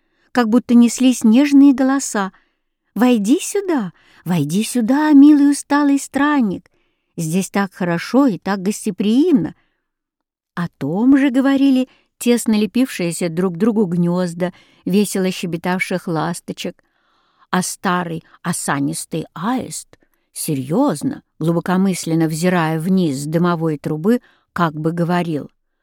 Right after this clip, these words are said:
"Уже много лет живу я здесь в летнее время, но лучшего помещения мне не отыскать на всем свете.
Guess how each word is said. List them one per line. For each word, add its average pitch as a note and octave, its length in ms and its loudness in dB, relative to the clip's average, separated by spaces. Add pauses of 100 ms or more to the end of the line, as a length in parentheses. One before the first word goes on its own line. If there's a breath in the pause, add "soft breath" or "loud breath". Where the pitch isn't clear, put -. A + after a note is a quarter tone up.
(500)
"Уже D3 260 -2
много A3+ 580 2
лет E4+ 320 -4
живу E3 300 -4
я E3+ 160 -2
здесь E3 460 -6
в E3+ 80 -6
летнее F3+ 480 -2
время, F3+ 460 -2 (540)
но F#3+ 260 6
лучшего F#3+ 600 2
помещения G#3+ 920 2
мне F#3 180 0
не F3+ 120 0
отыскать E3+ 720 -4
на D3 160 -4
всем D3 280 -4
свете. - 680 -8